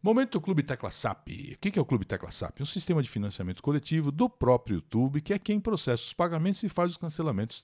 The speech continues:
também, tá? Não tenho nada, não tenho nada com esse procedimento aí, infelizmente. Benefícios exclusivos pra quem é membro, pra quem aparece, pra quem aparece aí com o nome em verde e o selo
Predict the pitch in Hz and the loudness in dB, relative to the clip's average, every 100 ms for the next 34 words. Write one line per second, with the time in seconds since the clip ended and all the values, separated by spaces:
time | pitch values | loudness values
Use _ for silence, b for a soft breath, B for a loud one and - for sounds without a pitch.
0 | - 165 101 78 71 - 147 160 90 127 | -2 0 0 -4 -8 -2 0 0 -2 -4
1 | 113 92 117 131 151 b b b _ 135 | -2 0 0 -2 -6 b b b _ -2
2 | 127 143 117 117 120 - 123 - - 120 | 2 4 4 4 2 0 -2 -2 -2 -2
3 | - 117 113 92 - 73 73 135 131 107 | -2 0 0 0 -4 -8 -4 -4 -2 -2
4 | 85 - - - - b b b b b | -2 -8 -14 -18 -20 b b b b b
5 | b - 202 196 202 - 147 151 156 107 | b 6 6 8 4 0 -2 -2 -2 0
6 | 101 107 143 - - 220 247 240 131 101 | 0 0 -2 -6 -4 -2 2 4 4 2
7 | 87 - 101 123 117 123 113 - 123 - | -2 -6 -4 -2 0 2 2 0 -6 -6
8 | 101 117 113 107 107 113 131 104 95 113 | -2 0 2 2 2 0 2 4 4 4
9 | 185 135 127 147 151 175 160 - _ 147 | 4 4 6 6 4 0 -4 -10 _ -2
10 | 190 - - 220 - - 123 131 156 | 0 -2 -4 -2 -2 0 2 2 0